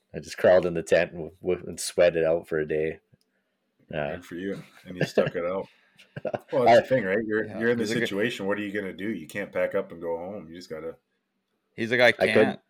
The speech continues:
Speaker 3: I'm like, "We should get out of here. The t-, it's, we're only, like, an hour from the truck." He's like, "I can't get back to the truck right now. Fuck that. I'm staying in the tent." I'm like,
Speaker 2: Holy
Speaker 3: "Okay."
Speaker 1: I
Speaker 3: So I,
Speaker 2: smoke.
Speaker 3: I sat on the side of the mountain and just,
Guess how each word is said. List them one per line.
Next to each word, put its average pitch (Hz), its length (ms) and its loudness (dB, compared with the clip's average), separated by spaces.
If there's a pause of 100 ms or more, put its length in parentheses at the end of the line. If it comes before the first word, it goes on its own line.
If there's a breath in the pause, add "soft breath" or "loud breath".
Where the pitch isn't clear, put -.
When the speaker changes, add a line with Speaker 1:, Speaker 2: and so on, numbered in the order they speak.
Speaker 3:
I'm 110 80 -8
like, 107 120 -4
"We 113 100 -2
should 127 180 -8
get 110 120 2
out 117 120 2
of 123 60 -2
here. 101 140 -2
The 95 80 -6
t-, - 160 -10
it's, 107 220 -6
we're 113 200 -2
only, 120 180 0
like, 113 220 0
an 110 100 -2
hour 107 260 0
from 110 180 -6
the 104 60 -6
truck." 104 260 -2
He's - 100 -20
like, 87 80 -4
"I 95 80 -2
can't 131 220 -4
get 92 120 -6
back 87 180 -8
to - 60 -20
the - 80 -14
truck - 280 -12
right 85 120 -10
now. 95 200 -12
Fuck - 320 -10
that. 101 260 -6 (180)
I'm 107 80 -16
staying 113 240 -2
in 107 80 -4
the 92 60 -8
tent." 107 320 -10 (340)
I'm - 80 -16
like, 101 100 -10
Speaker 2:
Holy 113 240 -2
Speaker 3:
"Okay." 104 60 -4
Speaker 1:
I 95 140 2
Speaker 3:
So - 340 -2
I, 120 100 6
Speaker 2:
smoke. 117 80 -4 (300 loud breath)
Speaker 3:
I 104 160 4
sat 117 280 6
on 117 80 4
the 110 80 -2
side 113 220 6
of 113 40 6
the 110 80 4
mountain 104 340 0
and 104 140 -6
just, 98 140 -12